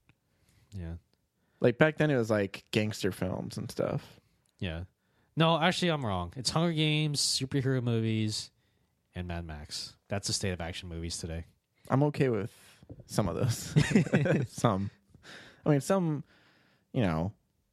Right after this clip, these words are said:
Speaker 2: some superhero movies are okay. I know we always get into it with superhero movies 'cause, like, Kyle, who's not here, like, Kyle really hates superhero movies sometimes, and, like, I get that.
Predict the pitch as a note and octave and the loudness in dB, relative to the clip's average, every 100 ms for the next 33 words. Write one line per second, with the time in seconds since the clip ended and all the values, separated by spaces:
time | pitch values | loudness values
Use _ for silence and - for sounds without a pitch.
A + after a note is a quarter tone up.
0 | _ _ _ _ _ _ _ _ - D3+ | _ _ _ _ _ _ _ _ 0 2
1 | C3 A2+ - A2+ F2 F2 E2+ D#2 E2+ - | 2 -2 -2 0 0 0 0 0 0 0
2 | E2 F2 G#2+ - _ _ _ _ _ _ | 2 2 0 -6 _ _ _ _ _ _
3 | _ _ _ C3 D#3 D3+ B2+ A2+ G#2+ G2+ | _ _ _ 2 4 4 4 2 0 0
4 | G#2+ G2 G2 F2 A#2 G2 G2 F#2 F#2 F2 | 0 2 0 2 2 2 2 2 0 0
5 | G#2 F2+ F2 A#2 A#2 G#2 G2+ G2+ E2+ G#2 | 0 0 0 2 4 2 0 -2 0 0
6 | F#2+ E2+ F2 - A2 G2+ F#2 - _ - | 0 0 -4 2 2 4 0 -4 _ -20
7 | - - _ _ - A#2 F#2+ B2+ A#2 - | -20 -20 _ _ 2 2 2 2 0 -2
8 | - A2+ F#2+ F#2+ F#2+ - F#2 - F#2+ G2+ | -2 0 0 0 -2 -2 -4 -2 -2 0
9 | A2+ A2 G#2+ - - _ _ - B2 - | 0 0 0 -4 -12 _ _ 0 2 4
10 | C3 - F2+ G#2 | 2 2 -2 -2